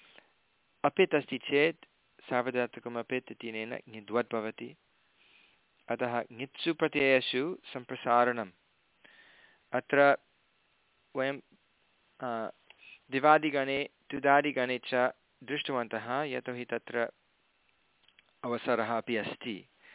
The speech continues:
एतादृश-, एतादृशः। म्, शपः अभ-, अभावे, भुवादिगणे तु शप् पित् अस्ति इति कारणतः तु न भवति, किन्तु, आ,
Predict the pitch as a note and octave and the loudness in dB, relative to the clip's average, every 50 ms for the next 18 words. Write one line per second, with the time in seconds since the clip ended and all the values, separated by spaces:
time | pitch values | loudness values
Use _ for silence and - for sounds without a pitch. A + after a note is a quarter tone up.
0 | - - _ _ _ A2+ G#2+ A2 A2 G#2+ G2+ G2+ G2 - - - C#3 A#2 - G#2 | -20 -20 _ _ _ -8 -4 -2 -2 -2 -2 -6 -10 -12 -12 -12 -14 -10 -6 -6
1 | G#2 G2 G#2+ G2+ - - G2 F#2+ G#2 G2 F2+ - _ _ _ _ _ _ _ _ | -6 -6 -8 -10 -10 -10 -10 -10 -12 -12 -14 -16 _ _ _ _ _ _ _ _
2 | _ _ _ _ - A#2 A#2 A#2+ - - - _ _ _ _ _ _ _ _ _ | _ _ _ _ -18 -16 -14 -14 -16 -18 -20 _ _ _ _ _ _ _ _ _
3 | _ _ _ _ _ _ _ _ _ _ _ - - - A#2 A2+ - A#2+ A#2 A2 | _ _ _ _ _ _ _ _ _ _ _ -14 -6 -4 -4 -4 -2 -4 -4 -2
4 | A2 G#2+ G2+ G2+ G#2+ G#2+ - A2+ - - A2 G#2+ G#2+ G2+ G2+ G2+ A2+ C#3+ F3 _ | -4 -4 -4 -4 -8 -8 -8 -10 -10 -8 -6 -4 -4 -4 -6 -8 -10 -12 -14 _
5 | _ _ - G#2+ G2 G#2+ A2+ A2 A2+ A#2 B2 B2 A#2 A#2+ A#2+ A#2+ A#2 - - A#2 | _ _ -20 -18 -8 -4 0 0 2 0 0 -2 -2 -2 -2 -2 -4 -6 -6 -6
6 | A2 - - _ - - - - - A#2+ A2+ - _ - - _ _ _ _ _ | -6 -6 -10 _ -14 -10 -10 -2 0 0 0 0 _ -12 -20 _ _ _ _ _
7 | _ _ - C#3 C3 - - A#2 A2 - - B2+ B2 A#2 - - G#2+ - A2+ G#2+ | _ _ -6 -6 -4 -6 -8 -8 -8 -10 -10 -8 -8 -8 -8 -10 -8 -8 -6 -6
8 | G#2 G#2 G#2 G#2+ G#2 G#2+ A2+ A2+ - G#2+ G2+ - - A2+ A2 A2 G#2 G#2 G2 G2 | -6 -8 -10 -12 -10 -10 -10 -12 -12 -16 -18 -16 -12 -8 -8 -6 -6 -6 -8 -10
9 | G2 - A2+ A#2 C#3 - _ _ - - - - - - _ _ _ _ - G#2+ | -12 -14 -16 -18 -18 -20 _ _ -20 -20 -20 -20 -20 -20 _ _ _ _ -18 -14
10 | G2+ G#2+ G#2 G2+ G2+ - - - A2 G#2+ G2+ G2+ G2+ | -10 -8 -8 -8 -8 -10 -12 -12 -10 -10 -8 -10 -10